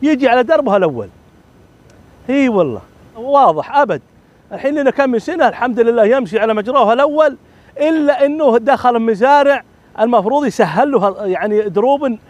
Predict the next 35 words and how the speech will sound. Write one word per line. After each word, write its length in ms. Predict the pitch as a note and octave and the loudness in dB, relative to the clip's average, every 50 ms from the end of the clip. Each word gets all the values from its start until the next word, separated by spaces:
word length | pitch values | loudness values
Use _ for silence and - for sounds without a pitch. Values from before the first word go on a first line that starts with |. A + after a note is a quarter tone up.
| - - G3 | -16 -6 -2
نفس 240 | A#3 C#4 A#3 - | -2 -2 0 0
المزرعة 560 | B3 A3+ A#3 A#3 F#3+ F3+ E3 C#3 C#3 C#3+ D3+ C3 | 0 0 0 0 0 -2 -2 -2 0 0 0 0
هذه. 260 | A2 A2 - - G#3 | -2 -4 -4 -4 -4
أنت 180 | A#3 - - | -2 -2 -2
مثلًا 420 | B3 A3+ A3+ G#3+ G#3+ A3 A3+ A3+ - - - - - - - - - | 0 0 2 2 4 4 2 2 0 -4 -14 -20 -20 -20 -20 -16 -6
على 320 | D#3 F3 G#3 A3 A3 G#3+ | -2 0 2 4 4 4
يمين 220 | G#3+ A3+ A3+ G#3+ G3 | 2 2 0 0 -2
ويسار 300 | F3+ - - A#3 G3+ G3 | -2 0 0 0 0 0
وكلهن 320 | - - C4+ B3+ A#3 G3+ | 0 0 0 0 0 0
تبعك، 400 | - G#3 F3+ F#3+ G3 F#3 G3+ - _ _ _ _ _ _ | 0 0 2 2 2 2 0 -4 _ _ _ _ _ _
تخلي 280 | - - A3 B3+ B3 A3+ | -4 -2 -2 0 0 -2
مجرى 280 | G3+ G3+ F#3+ E3 F#3+ F#3 | -2 -2 -2 -2 -2 -2
الوادي 580 | E3+ D#3+ F3 G#3+ A3+ B3 C4 B3 C#4+ C#4 A#3+ | 0 2 2 4 4 4 2 2 -2 -4 -2
على 200 | E3+ F#3 F#3+ F#3 | 0 0 2 2
وضعه. 420 | F3 F#3+ A#3 A3+ A3 E3+ D3+ A#2+ - _ _ _ _ _ - F3 | 2 2 0 -2 -2 -6 -12 -12 -14 _ _ _ _ _ -6 -2
آه، 480 | F3+ D3+ F#3 A3 A#3+ B3 B3+ A#3+ A3+ | 0 2 2 4 4 4 4 4 2
فهمت 360 | F#3 F3+ G3 G#3 C4 C4 F#3 A3+ | 2 2 2 2 0 0 0 0
عليك. 340 | G3 A3+ A3+ A3 F#3 - | 2 2 2 2 0 0
لا، 200 | G3+ A#3 C4+ C#4+ | 2 2 4 4
ما 160 | C4+ C4+ B3+ - | 2 0 -2 -2
شاء 160 | - A#3+ A#3+ | 0 0 0
الله 120 | A#3+ A#3 | 2 2
عليك، 340 | G3+ A3+ A#3+ C4 B3 - G#3+ | 2 2 2 2 0 0 0
هذه 180 | A3+ A#3 A#3 G#3 | -2 -2 0 -2
فكرة 360 | G3+ B3 - A#3+ F#3+ A3 A3 | -2 -4 -4 -4 -6 -6 -6
طيبة. 420 | - C4+ C4 B3+ A3+ F3+ D#3 B2 - _ - - - - | -4 -4 -4 -4 -4 -4 -6 -8 -8 _ -20 -20 -10 -4
أنا 220 | F#3 A3 C4+ C#4 C#4 | 0 0 2 2 2
والله 300 | C4+ C#4 C4 B3 A#3 G3 | 2 2 2 2 2 2
فاكر 320 | G#3 A3 - - A3 A#3+ | 0 0 2 2 2 2
بهذه، 500 | A3 F#3 D#3+ C#3 D3+ C3+ A2 A2 F3 G3+ | 2 0 -4 -2 -4 -4 -6 -6 -8 -6
إنه 120 | G#3 A3 | -4 -4
يصير 240 | A3 - - A#3 A#3 | -2 0 0 2 4
على 200 | F#3+ A3+ A3+ G#3+ | 4 4 4 4
مجرى 360 | A3 C4+ B3+ G#3 A#3+ A3+ A3 | 4 2 2 2 0 0 2
واحد 420 | A3+ A#3+ B3+ A#3 - - A#3+ A#3+ | 2 2 2 2 2 2 0 -2